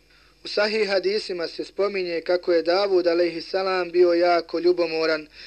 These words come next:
na svoje žene koje su živjele u zidinama opasanim dvorcima, kako se niko ne bi mogao njima približiti. Jednog dana žene ugledaše čovjeka u unutrašnjosti dvorca.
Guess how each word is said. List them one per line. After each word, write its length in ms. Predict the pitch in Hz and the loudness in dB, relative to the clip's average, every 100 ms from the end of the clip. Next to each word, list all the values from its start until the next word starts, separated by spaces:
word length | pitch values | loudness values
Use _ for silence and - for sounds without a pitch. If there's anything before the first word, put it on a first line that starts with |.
| - - | -20 -12
na 100 | 156 | -12
svoje 380 | - 185 185 170 | -2 2 4 2
žene 420 | 175 202 190 175 _ _ _ - | -2 -2 -4 -6 _ _ _ -4
koje 200 | 170 175 | -2 0
su 160 | - | -2
živjele 560 | 160 175 208 202 180 170 | -2 -2 0 2 4 4
u 120 | 170 | 0
zidinama 580 | 156 202 190 180 175 170 | -6 -8 -4 -4 -2 0
opasanim 640 | 185 185 175 - 165 160 | -2 0 -4 -4 -8 -10
dvorcima, 680 | 151 160 185 185 - 175 165 165 _ _ _ - | -6 0 0 0 -6 -6 -8 -10 _ _ _ -8
kako 260 | 170 175 | -6 -6
se 220 | 165 180 | -4 -4
niko 340 | 185 233 - 175 | -2 -4 -2 -2
ne 160 | 190 | -2
bi 120 | 185 180 | 0 0
mogao 440 | 185 185 175 160 | 0 0 0 0
njima 260 | 175 175 156 | -4 -4 -6
približiti. 760 | 165 147 160 170 156 151 139 - _ _ _ _ _ _ _ _ - | -8 -4 0 0 0 -12 -20 -20 _ _ _ _ _ _ _ _ -4
Jednog 360 | 170 196 196 | -2 0 -2
dana 400 | 175 196 202 190 | 0 2 2 0
žene 340 | 175 180 196 180 | 0 0 0 2
ugledaše 600 | 185 185 175 165 - 160 | 2 2 2 0 -2 -4
čovjeka 640 | - 196 185 175 175 165 | 0 0 4 2 2 0
u 80 | 160 | 0
unutrašnjosti 720 | 190 180 170 156 165 156 170 | -2 -2 -4 -4 -12 -6 -6
dvorca. 520 | 147 165 170 170 147 | -2 2 2 0 -8